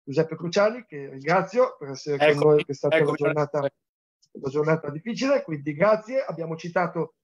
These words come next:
Speaker 1: te l'ho scritto, ma magari non so se l'avevi letto, insomma, anche il caso dell'avvocato Taormina, che l'ha accettato il professor De Caria, che, come dire, grazie a dichiarazioni fatte alla tua trasmissione, si è andato alla Corte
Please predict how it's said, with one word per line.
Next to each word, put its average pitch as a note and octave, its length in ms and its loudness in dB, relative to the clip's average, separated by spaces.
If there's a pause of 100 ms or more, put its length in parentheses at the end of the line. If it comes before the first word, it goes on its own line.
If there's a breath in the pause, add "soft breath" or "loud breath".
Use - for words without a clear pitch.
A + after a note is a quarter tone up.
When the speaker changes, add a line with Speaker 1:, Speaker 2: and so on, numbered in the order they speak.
(260)
Speaker 1:
te - 80 -8
l'ho D#3+ 80 2
scritto, F3 440 -2
ma D3 100 0
magari D3 320 -2
non C#3 120 -8
so D3 120 -10
se D3 80 -6
l'avevi D#3 240 0
letto, F3+ 300 2
insomma, C#3+ 240 -12
anche C#3 160 -8
il C#3 60 -10
caso C#3+ 280 2
dell'avvocato D3 500 -2
Taormina, E3 460 0
che C#3+ 80 -2
l'ha C3+ 60 0
accettato C#3+ 480 -2
il C#3 80 -6
professor C#3 320 -4
De D3 100 -2
Caria, G3 500 4 (460 soft breath)
che, C#3+ 320 -10 (100)
come C#3+ 160 -4
dire, C#3+ 300 0
grazie D3+ 380 0
a D3 120 0
dichiarazioni C#3+ 600 -4
fatte D#3 320 -2
alla C#3 100 -8
tua D#3 180 -8
trasmissione, C#3+ 520 0
si C3+ 100 -10
è C#3+ 40 2
andato C#3 260 0
alla C3+ 80 0
Corte C#3 420 -2